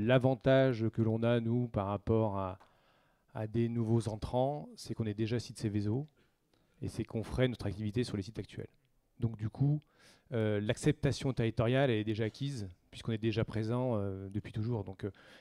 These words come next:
les gens qui habitent autour sont habitués à vivre avec un site Céveso à côté et se posent plus la question parce qu'ils, ils ont vu qu'en soixante-dix ans, on n'a pas eu d'accident majeur, qu'on maîtrise, qu'on est, euh, audité par, euh, euh, les dreal, euh, surveillé par les préfectures, euh, et cetera, et cetera,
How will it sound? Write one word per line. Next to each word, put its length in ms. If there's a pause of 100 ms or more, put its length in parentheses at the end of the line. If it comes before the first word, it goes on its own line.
les 100
gens 140
qui 100
habitent 220
autour 280
sont 120
habitués 440
à 60
vivre 340
avec 340
un 100
site 180
Céveso 380
à 60
côté 440 (300)
et 60
se 60
posent 140
plus 140
la 100
question 380
parce 160
qu'ils, 440
ils 140
ont 60
vu 160
qu'en 160
soixante-dix 440
ans, 40
on 40
n'a 80
pas 80
eu 40
d'accident 240
majeur, 420 (1120)
qu'on 120
maîtrise, 520
qu'on 200
est, 180
euh, 400
audité 540
par, 360
euh, 160 (640)
euh, 400
les 160
dreal, 520
euh, 360
surveillé 460
par 140
les 60
préfectures, 720
euh, 180
et 80
cetera, 280
et 40
cetera, 480